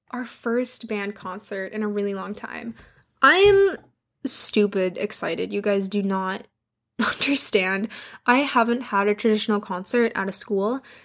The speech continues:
in years. And, you know, that goes for, like, all the students and whatnot, but it's actually so surreal feeling that we're actually gonna be able to do this. But we'll see how it goes. We still have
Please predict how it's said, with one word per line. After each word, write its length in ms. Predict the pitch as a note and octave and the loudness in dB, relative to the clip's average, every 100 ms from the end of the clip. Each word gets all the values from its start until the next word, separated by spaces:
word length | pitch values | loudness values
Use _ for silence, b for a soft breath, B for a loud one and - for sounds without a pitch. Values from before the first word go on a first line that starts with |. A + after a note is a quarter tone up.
| B _ | B _
in 280 | A#3 G#3+ G#3+ | 4 6 6
years. 440 | G#3+ F#3 - - - _ _ _ _ _ _ _ _ _ _ - | 2 -4 -4 -8 -14 _ _ _ _ _ _ _ _ _ _ 2
And, 360 | A#3+ A3+ A3 A3 - _ _ - | 4 6 4 0 -8 _ _ -2
you 100 | A3 | -2
know, 140 | F#3 | 0
that 140 | F3 G#3 | 0 2
goes 160 | G#3 | 2
for, 100 | G#3 | 2
like, 140 | A3 G3+ | 0 2
all 140 | G3 | 0
the 80 | G3 | 0
students 360 | G3+ F#3+ F#3 F#3+ | -2 -4 -4 -8
and 80 | |
whatnot, 320 | F#3 G3+ - G3+ | -8 -8 -10 -8
but 260 | - A#3 - b b b b _ _ _ - | -10 -10 -20 b b b b _ _ _ -2
it's 480 | A#3+ A#3+ - - - _ - | 0 0 -2 -4 -8 _ 2
actually 720 | G#3 - A#3 G#3+ G3 - - _ _ _ _ _ _ - | 2 2 2 4 2 -2 -12 _ _ _ _ _ _ -12
so 320 | - A#3 G#3 | -2 2 2
surreal 400 | G#3 G3 F3 A#3 | 0 -4 -6 -6
feeling 300 | G#3+ F3+ G3 | -4 -4 -4
that 160 | G3 | -4
we're 100 | - | -4
actually 300 | F3 F#3 - | -4 -6 -6
gonna 120 | G3+ G3 | -6 -4
be 80 | |
able 140 | F3+ A3 | -8 -8
to 80 | G3+ | -10
do 120 | F3+ | -8
this. 200 | - G3 | -8 -6
But 140 | G3+ | 0
we'll 120 | F#3+ | 2
see 180 | A3+ C4+ | 4 2
how 140 | C#4 C4+ | 4 4
it 80 | |
goes. 480 | C4 G#3 G#3 G#3 - | 6 6 6 4 2
We 120 | A#3 G#3+ | -2 -2
still 300 | - A3 A3+ | 0 2 0
have 640 | - G3 F#3+ F#3+ F#3+ - | 2 0 2 0 -4 -8